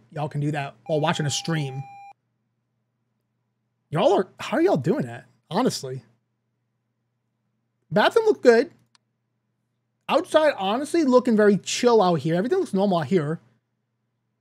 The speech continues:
Good eye, by the way, y'all. Very proud of y'all. One, two, three, four, five, six, seven, eight, nine, ten. Still ten pills. I feel like something's changing, but I, I... There's something moving here?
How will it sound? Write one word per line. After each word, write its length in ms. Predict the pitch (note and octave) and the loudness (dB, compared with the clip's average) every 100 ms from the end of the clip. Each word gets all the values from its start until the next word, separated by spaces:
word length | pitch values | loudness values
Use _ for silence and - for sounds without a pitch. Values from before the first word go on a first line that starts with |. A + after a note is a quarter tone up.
| _ _ | _ _
Good 220 | - D#4+ - | 2 2 6
eye, 240 | A#3+ A#3+ | 8 8
by 160 | F#3 F3 | 8 4
the 80 | |
way, 160 | D#3+ D3 | 4 0
y'all. 340 | C#3+ C#3+ D3+ - _ _ - - - - - - _ - _ - | 0 -2 -4 -8 _ _ -16 -16 -20 -20 -20 -20 _ -14 _ 2
Very 220 | B3+ D4 | 4 6
proud 220 | C4 G#3 | 6 6
of 60 | D#3 | 4
y'all. 260 | C3+ C3+ - _ _ _ _ _ _ _ _ _ | -2 -8 -14 _ _ _ _ _ _ _ _ _
One, 240 | - F#3 G3+ | -8 -6 -4
two, 220 | - A3+ | -2 -2
three, 200 | G#3 G#3 | 0 -2
four, 140 | G3 | -2
five, 260 | F#3 G3+ G3 | -2 -2 -2
six, 220 | - - | -6 -6
seven, 220 | - G3+ - | -4 -4 -4
eight, 180 | G3+ G3 | -6 -4
nine, 180 | E3 | -6
ten. 120 | E3+ G#3+ | -4 -4
Still 240 | - B3 | 2 2
ten 200 | B3+ C#4+ | 2 0
pills. 460 | A3+ G3 B3 - - _ _ _ _ _ _ _ _ _ _ _ _ _ _ _ _ _ _ - | 2 0 -2 -8 -20 _ _ _ _ _ _ _ _ _ _ _ _ _ _ _ _ _ _ -12
I 40 | |
feel 180 | - G#4+ | -2 2
like 160 | C5+ - | 2 2
something's 440 | D4+ B3 G3 - | 0 2 0 -2
changing, 580 | - - C#4+ G#4+ G#3+ F#3 | -6 -4 0 0 2 2
but 140 | F#3+ | 0
I, 160 | F#3+ G#3+ | 0 -2
I... 200 | G#3+ F3 - _ _ _ _ _ _ _ _ _ _ _ _ | -2 -8 -16 _ _ _ _ _ _ _ _ _ _ _ _
There's 120 | F#3+ | -4
something 200 | D#4+ A#4 | 4 6
moving 220 | C4+ A#3+ D#4+ | 6 6 4
here? 300 | G#4+ A4 | 0 -2